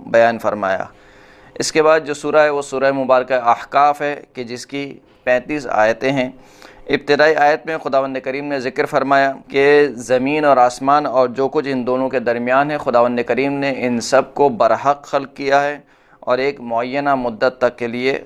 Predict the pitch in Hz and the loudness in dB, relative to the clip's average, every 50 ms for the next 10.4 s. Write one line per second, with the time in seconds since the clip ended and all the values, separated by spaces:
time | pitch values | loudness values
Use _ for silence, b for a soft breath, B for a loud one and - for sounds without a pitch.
0 | - - - - 135 139 123 - - 123 - 110 110 110 107 104 101 98 101 98 | -12 -6 -2 0 0 0 0 -4 -6 -6 -6 -4 -4 -2 -2 0 -2 -2 -4 -6
1 | - 117 127 131 135 139 147 139 143 143 135 127 127 131 143 139 131 - 135 135 | -6 -4 -2 0 2 2 0 0 -2 0 2 2 4 4 4 2 2 2 2 2
2 | 143 143 143 143 143 143 - - 139 127 123 120 120 117 120 131 135 135 135 131 | 0 0 -2 -4 -4 -4 -4 -2 -2 0 2 2 2 4 4 4 2 2 0 -4
3 | 120 117 120 113 - - 139 139 127 117 127 123 123 123 120 123 120 120 110 127 | -4 -2 -2 -2 0 0 0 0 0 0 0 2 2 2 2 2 0 2 2 2
4 | 131 139 139 135 139 139 139 135 135 139 135 123 - 127 131 131 127 123 120 113 | 0 0 0 -2 -2 -2 -2 -2 0 0 0 0 -2 -4 -4 -2 0 0 0 0
5 | 110 117 113 - - - 156 151 - - - b b b b b b b b b | -2 -4 -6 -6 -2 2 2 2 0 -2 -12 b b b b b b b b b
6 | - 107 113 120 117 131 135 131 143 131 135 131 127 123 120 117 - 143 139 151 | -4 0 2 4 4 4 2 2 0 0 0 -2 -2 -4 -4 -2 -2 -2 -2 0
7 | 151 147 147 143 139 - - 139 127 127 123 123 123 120 117 139 139 139 135 127 | 0 -2 -2 -2 -2 -2 0 0 0 2 2 2 2 2 0 -2 -2 -2 -2 0
8 | - 143 143 - 160 147 143 151 151 143 - - 135 131 127 127 131 127 127 123 | 0 -2 0 2 2 2 2 0 0 0 0 0 0 0 0 0 2 2 2 0
9 | 131 143 147 147 147 135 147 147 143 147 151 156 147 127 123 131 135 127 120 117 | -2 -4 -4 -4 -4 -2 -2 0 0 -2 -2 -4 -4 -4 -2 0 2 2 2 2
10 | 123 120 113 139 139 135 117 101 | 0 0 0 0 0 0 -2 -4